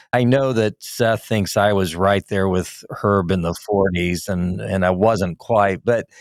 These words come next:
Eddie, most of us my age remember growing up and our grandparents had some of these decorative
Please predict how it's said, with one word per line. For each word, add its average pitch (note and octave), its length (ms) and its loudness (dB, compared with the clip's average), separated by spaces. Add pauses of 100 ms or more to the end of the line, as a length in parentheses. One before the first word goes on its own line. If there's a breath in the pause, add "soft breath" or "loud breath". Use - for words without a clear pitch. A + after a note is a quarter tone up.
(500 loud breath)
Eddie, E3+ 380 2
most E3 340 0
of C3 100 2
us B2 340 -2
my C3 220 2
age A2 320 -2
remember A2+ 440 2
growing A2+ 420 2
up A2 220 2
and G2 80 -2
our G2 100 4
grandparents F#2 760 -2
had F#2+ 220 -2
some G2+ 200 -8
of F#2 60 -4
these F2+ 220 -4
decorative F#2+ 720 -2